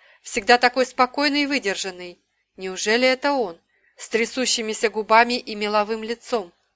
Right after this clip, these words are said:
"Изначальные твари! Они вырвались наружу через храм ветра! Они плачут и пожирают людей!"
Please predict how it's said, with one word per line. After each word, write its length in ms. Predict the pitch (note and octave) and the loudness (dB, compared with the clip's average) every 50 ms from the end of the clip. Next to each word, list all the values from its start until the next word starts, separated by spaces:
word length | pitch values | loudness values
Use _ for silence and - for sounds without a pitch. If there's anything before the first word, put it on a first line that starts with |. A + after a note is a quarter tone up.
| _ _ _ _ _ _ _ _ _ _ _ _ _ - | _ _ _ _ _ _ _ _ _ _ _ _ _ -12
"Изначальные 760 | G3 F#3 - G3 A#3+ A#3+ - - D4 C#4+ C#4 C4 C4+ C4+ C4 | -10 -8 -6 -4 -4 -2 0 2 2 2 2 0 -2 -2 -4
твари! 480 | C4 - B3+ C#4 A#3+ - F#3+ F3+ E3+ _ _ _ _ _ _ _ _ _ _ - | -2 2 6 6 6 6 4 0 -8 _ _ _ _ _ _ _ _ _ _ 0
Они 280 | - G#3 A3+ B3+ C4+ C4+ | 2 4 4 4 4 2
вырвались 540 | A#3+ B3+ D4 C#4+ B3+ B3 A#3+ A#3+ B3 A#3 - | 2 2 2 2 4 4 4 4 4 2 4
наружу 420 | B3 B3 A#3+ B3+ C#4 C#4 C4 C#4 | 6 6 6 6 2 -2 -4 -2
через 300 | B3+ - C4 B3 A#3+ - | 0 0 0 0 0 -2
храм 300 | - - C4+ C4 B3+ A#3+ | 0 4 4 4 4 2
ветра! 480 | G#3+ C4 B3+ A3 - G3 F#3 F3 F#3 _ _ _ _ _ _ _ _ _ _ | 2 2 2 2 0 -2 -6 -6 -6 _ _ _ _ _ _ _ _ _ _
Они 260 | - G3 G3 G#3 G3+ | -4 -4 -2 -2 -4
плачут 500 | G3 - G#3 G#3+ B3 C4+ C4 - A#3+ - | -6 -2 4 6 6 6 6 4 -2 -4
и 40 | G#3+ | -4
пожирают 580 | G3+ - A3+ G#3+ A#3+ B3 C4 C4 B3+ B3+ B3 B3+ | -4 -4 -2 2 2 4 4 6 4 4 2 0
людей!" 500 | C4 C#4 A#3 A3+ B3+ A3+ F#3+ E3+ - | -2 -2 -2 0 -2 -2 -2 -4 -8